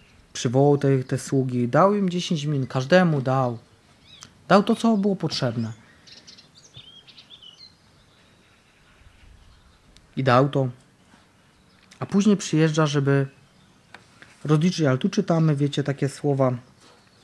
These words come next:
„A gdy oni tego słuchali, powiedział im dodatkowe podobieństwo, dlatego że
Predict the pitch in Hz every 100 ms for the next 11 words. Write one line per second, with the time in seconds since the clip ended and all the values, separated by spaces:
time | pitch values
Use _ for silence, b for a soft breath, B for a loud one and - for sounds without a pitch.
0 | - - - B B B - 147 156 214
1 | 220 196 - 160 175 170 147 151 156 147
2 | 147 143 160 143 143 139 143 139 131 127
3 | 170 170 156 147 147